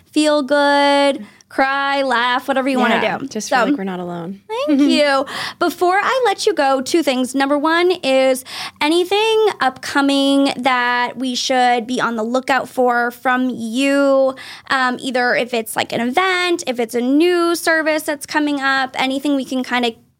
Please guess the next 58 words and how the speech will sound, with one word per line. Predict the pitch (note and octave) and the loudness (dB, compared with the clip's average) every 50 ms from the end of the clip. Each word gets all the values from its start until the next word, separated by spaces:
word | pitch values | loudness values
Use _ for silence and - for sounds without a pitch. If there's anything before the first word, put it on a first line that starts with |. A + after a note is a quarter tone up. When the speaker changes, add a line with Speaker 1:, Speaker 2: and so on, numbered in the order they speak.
| _ _ _ _ _ _ _ | _ _ _ _ _ _ _
Speaker 1:
keep | - D4 B3+ | -2 0 0
our | B3+ A#3 | 0 -2
eyes | G#3+ A3 A3+ - | -2 -4 -6 -10
peeled | - - - - | -12 -12 -12 -10
for. | - - - C4+ C#4 - _ | -8 -6 -6 -6 -8 -12 _
Speaker 2:
Yeah, | G#3 A3 C4 E4 D#4+ | -4 -2 -2 -2 -2
thanks | - C4+ C#4 - | -2 -2 -2 0
for | - C#4+ | 0 0
asking. | E4 D#4+ - G#3+ F#3 F#3 | 0 0 -2 -2 -2 -2
Um, | - F#3 F#3+ F#3+ F#3+ F#3 | 0 0 0 0 0 2
the | C5+ D#5 | 2 2
Speaker 1:
course. | E5 A#3+ G#3 | 2 2 0
Speaker 2:
best | F#3+ - A#3+ A3+ B3+ - - | 0 0 0 0 0 -2 -4
way | F4 F4 F#4 | -2 -2 -2
to | F4+ - - C#4 C4 A#3+ | -2 -2 -2 0 0 0
do | G3+ G3 G#3 G3+ | 0 -2 0 2
that | G#3+ G3 F#3+ E3+ D3 | 2 2 2 0 -2
and | F#3 F#3 | -4 -6
figure | - G3 F3 F#3 F3+ | -4 -4 -2 0 0
out | F3+ F3 D3 - | 0 0 -2 -4
where, | - E3+ F3 F#3+ F#3 F3 F3 F3 E3+ - - - - - | -8 -8 -4 -4 -2 0 0 0 -2 -4 -6 -12 -14 -10
you | G3+ F3+ | -8 -6
know, | D#3+ D#3+ E3 - - - - _ - | -4 -4 -6 -6 -8 -14 -20 _ -20
what | F#3 F#3 F3+ F3+ F3+ | -10 -4 0 0 2
I've | F3 F3 | 2 2
got | F3 E3 D#3+ | 0 -2 -2
going | - E3+ E3 E3 | -2 -2 -2 -2
on | D#3+ D#3+ F3 | -2 -2 -2
is | E3 E3 - - - - - - - - _ - | -4 -4 -8 -10 -16 -20 -20 -20 -20 -14 _ -6
Instagram, | E3+ E3+ - E3 E3 D#3 D#3 E3 - | -6 -4 -4 -2 -2 -2 -2 -2 -2
K | - G3+ F3+ F#3 | 0 0 0 2
G | E3 F#3 E3 | 2 2 2
dot | E3+ D3+ - | 2 0 0
Katie | - - E3+ D#3 | -2 -4 -2 -2
Grimes. | D#3+ D#3+ D#3 D#3+ D#3+ | 0 -2 -2 -2 -4
That's, | E3+ - - | -6 -4 -2
like, | F3 D#3+ - - | -2 -4 -2 0
the | F3+ F3 | 0 0
latest | E3+ E3+ E3 E3 E3 E3 E3 - | 2 2 2 2 2 0 0 -2
and | D#3 | 0
greatest | D#3+ D#3+ D#3 - - | 0 0 0 -2 -4
updates. | - D#3 - - F#3+ G3 G#3 G#3 G#3 - - - - - - - | -4 -4 -2 0 0 0 0 0 -4 -10 -16 -18 -20 -20 -12 -8
Um, | - F3 D#3+ D#3+ D#3 | -6 -4 -4 -2 -2
and | - - F#3 F3+ E3+ E3+ | -2 0 0 0 0 -2
the | E3+ | -4
coaching | E3+ - G#3+ F#3 - F#3+ E3+ | -2 -2 -2 -2 0 0 0
roadmap | D#3+ D3+ D3+ - C3+ C3 C#3+ - - - | 0 -2 -2 -2 -2 -4 -4 -6 -6 -2
is | - F3 D#3+ D#3+ D#3 D#3 D#3 D#3 D#3+ | 0 0 2 2 0 0 -2 -2 -6
probably | - - E3+ D#3 D#3+ D#3 | -4 -2 0 0 2 0
where | D#3+ D#3 D#3 D#3 | 0 0 0 -2
people | - D#3+ D#3+ D#3+ D3+ | -4 -4 -4 -4 -2
wanna | D#3+ D3+ D#3 | -2 -4 -4
start. | - - E3 D#3 D#3 - | -2 0 0 0 0 0
But | F#3+ F#3 | -2 -2
again, | F3+ E3+ G3+ F#3 E3+ E3 D#3+ - | 0 0 0 0 0 0 -2 0
every | - G3 G3 F#3 F#3 G3+ G3+ F#3 | 0 0 0 0 0 0 0 2
day | F3+ E3+ E3+ E3 | 2 2 2 0
I'm | D3+ D#3+ D#3+ D#3 D#3+ | -2 -2 -4 -4 -4